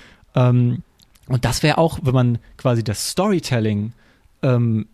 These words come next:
elevaten möchte in Don't Look Up, hätte man ja auch so einen Angle machen können. Man hat da sehr, sehr viele verschiedene Figuren und da hätte man auch sowas machen können wie, okay, man hat jetzt hier einen Sch-, äh, einen Handlungsstrang von einer Figur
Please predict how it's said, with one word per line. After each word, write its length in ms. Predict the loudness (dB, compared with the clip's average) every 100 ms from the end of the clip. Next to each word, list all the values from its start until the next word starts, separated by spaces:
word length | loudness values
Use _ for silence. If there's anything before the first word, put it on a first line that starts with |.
| -2
elevaten 460 | 2 2 2 2
möchte 260 | 0 0 -2
in 60 | -2
Don't 140 | 0
Look 160 | 0 -4
Up, 180 | -8 -6
hätte 120 | -6
man 100 | -6
ja 60 | -6
auch 180 | -6 -2
so 120 | -2
einen 60 | 0
Angle 160 | 2 2
machen 240 | 0 -2
können. 280 | -2 -2 -2
Man 120 | -2
hat 140 | 0
da 80 | -2
sehr, 260 | 0 0 0
sehr 140 | -2
viele 200 | -2 -4
verschiedene 360 | -2 -4 -2 -2
Figuren 580 | -4 -2 0 0 -2 -6 -14 -20 -20 -14
und 120 | -6 -4
da 40 |
hätte 140 | -4
man 80 | -6
auch 120 | -10 -8
sowas 200 | -6 -4
machen 200 | -4 -4
können 200 | -4 -2
wie, 140 | -2
okay, 280 | -4 -2 0
man 180 | 0 -2
hat 120 | -2
jetzt 260 | -6 -6 -18 -20 -20 -20 -20 _
hier 400 | -6 -2 -2 0
einen 440 | 2 2 0 -2 -8 _ _ _ _ -6
Sch-, 260 | -4 -4
äh, 400 | -6 -10 -10 -8
einen 340 | -4 0 0 0
Handlungsstrang 480 | 0 -2 -2 -6
von 160 | -6 -8
einer 140 | -8 -8
Figur 420 | -6 -4 -4